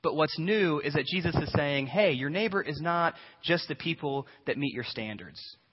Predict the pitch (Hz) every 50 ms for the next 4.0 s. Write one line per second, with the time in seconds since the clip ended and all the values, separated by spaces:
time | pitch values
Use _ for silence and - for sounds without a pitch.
0 | _ _ _ _ _ _ _ _ - - - 180 190 202 - 202 185 - - 156
1 | - 180 180 - 175 165 143 160 170 156 147 139 131 127 131 131 127 - - 113
2 | 117 117 113 107 98 98 113 - _ _ _ _ _ _ _ _ _ _ _ -
3 | - 143 - 175 190 208 208 - 214 - - 180 - - 202 196 - 190 185 180